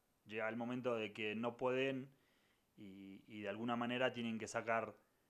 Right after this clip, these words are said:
fuerza de algún lado para hacerse, para hacerse valer, ¿no? Esa es la parte,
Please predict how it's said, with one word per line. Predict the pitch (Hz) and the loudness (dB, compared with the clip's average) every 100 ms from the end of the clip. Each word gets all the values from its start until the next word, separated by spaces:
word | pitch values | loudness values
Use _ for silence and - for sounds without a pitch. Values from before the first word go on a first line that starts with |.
| _ _ | _ _
fuerza | - 135 123 123 | 2 4 6 6
de | 120 | 4
algún | 120 127 127 | 4 2 8
lado | 123 131 131 | 10 10 8
para | 107 95 | 2 0
hacerse, | - 107 - 120 104 95 92 _ _ _ _ _ | -2 -4 -4 -2 -2 -4 -8 _ _ _ _ _
para | - 107 | -4 -2
hacerse | 101 127 117 113 | 0 0 2 2
valer, | 104 120 135 104 | 2 6 6 4
¿no? | 117 123 | 2 0
Esa | 117 120 | -2 -4
es | 101 | -6
la | 95 | -2
parte, | 110 107 110 98 92 90 | -2 -2 -8 -6 -8 -14